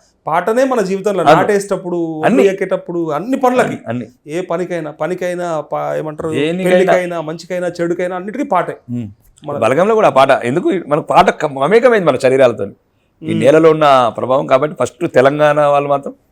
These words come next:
Speaker 2: ఈ తెలంగాణ రాష్ట్రంలో పుట్టినందుకు గర్వపడాలా.
Speaker 1: మ్మ్, మ్మ్.
Speaker 2: ఫస్ట్ దేవుడికి బాగా వెయ్యి, వెయ్యి రేట్ల థాంక్స్ చెప్పుకోవాలా.
Speaker 1: మ్మ్, మ్మ్. ఫైనల్గా మీ గోల్ ఏంటిది, మీ లక్ష్యం?
Speaker 2: <laughs>
Speaker 1: ఏదన్నా పెద్దది పెట్టుకొని ఉంటారు, ఎందుకంటే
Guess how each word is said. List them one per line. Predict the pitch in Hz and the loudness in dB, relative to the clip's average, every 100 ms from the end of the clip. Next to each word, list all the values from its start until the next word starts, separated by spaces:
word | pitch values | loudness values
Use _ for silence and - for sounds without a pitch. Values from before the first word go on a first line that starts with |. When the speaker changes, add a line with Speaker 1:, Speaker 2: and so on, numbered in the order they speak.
| _ _ _ | _ _ _
Speaker 2:
ఈ | 123 123 | -2 0
తెలంగాణ | 117 123 139 151 | 4 4 4 4
రాష్ట్రంలో | 143 143 135 131 | 4 4 0 -4
పుట్టినందుకు | 123 131 127 120 | -4 -4 -4 0
గర్వపడాలా. | 117 110 101 82 - _ 170 | 0 0 -4 -8 -14 _ -10
Speaker 1:
మ్మ్, | 156 139 131 139 | -8 -10 -14 -18
మ్మ్. | 139 131 127 | -16 -14 -12
Speaker 2:
ఫస్ట్ | 104 - | -12 -8
దేవుడికి | 131 131 147 120 | -2 0 0 0
బాగా | 123 131 123 | 2 2 2
వెయ్యి, | 117 123 123 123 123 | 0 -6 -8 -8 -8
వెయ్యి | 117 120 120 | -8 -6 -4
రేట్ల | 123 120 | -4 -4
థాంక్స్ | - 123 120 | -2 -2 -2
చెప్పుకోవాలా. | 117 - 107 104 _ 160 | -10 -10 -12 -12 _ -10
Speaker 1:
మ్మ్, | 165 151 | -8 -8
మ్మ్. | 139 143 139 139 - - _ - | -12 -20 -20 -20 -20 -20 _ -2
ఫైనల్గా | 226 254 208 | 0 0 -2
మీ | 170 | -4
గోల్ | 156 190 226 | -2 0 0
ఏంటిది, | 165 139 131 - | -2 -8 -18 -14
మీ | 156 | -10
లక్ష్యం? | 147 - 139 _ | -10 -10 -16 _
Speaker 2:
<laughs> | - - - - _ _ - - - - - _ | -20 -20 -18 -18 _ _ -12 -10 -12 -10 -14 _
Speaker 1:
ఏదన్నా | 165 175 180 | -10 -8 -8
పెద్దది | 165 156 165 262 220 | -10 -8 -2 0 2
పెట్టుకొని | 202 - 196 | 0 -2 -6
ఉంటారు, | 160 151 | -6 -8
ఎందుకంటే | 156 175 175 143 185 | -8 -10 -8 -8 -8